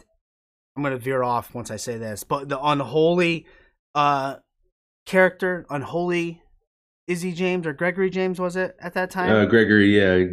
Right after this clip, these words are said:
Speaker 2: I, I was Gre-, Unholy Gregory, and then, uh, it eventually became Unholy Isaiah James,
Speaker 1: And Unholy
Speaker 2: uh, thanks to Booker T.
Speaker 1: Booker T. I'm gonna get to that, but Unholy,
Speaker 2: Yeah,
Speaker 1: um,
Speaker 2: yeah.
Speaker 1: a reference to a Kiss song.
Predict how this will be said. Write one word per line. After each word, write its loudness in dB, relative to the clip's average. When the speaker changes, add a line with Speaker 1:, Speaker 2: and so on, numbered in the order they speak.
Speaker 2:
I, 0
I 4
was 2
Gre-, 4
Unholy 2
Gregory, 2
and -4
then, -4
uh, -2
it 2
eventually 4
became -2
Unholy 2
Isaiah 0
James, -4
Speaker 1:
And -10
Unholy 4
Speaker 2:
uh, -4
thanks 2
to 2
Booker 0
T. 0
Speaker 1:
Booker -10
T. -14
I'm -4
gonna -2
get -6
to -10
that, -4
but -4
Unholy, 0
Speaker 2:
Yeah, 2
Speaker 1:
um, 6
Speaker 2:
yeah. 4
Speaker 1:
a -16
reference 0
to -2
a -8
Kiss -2
song. -10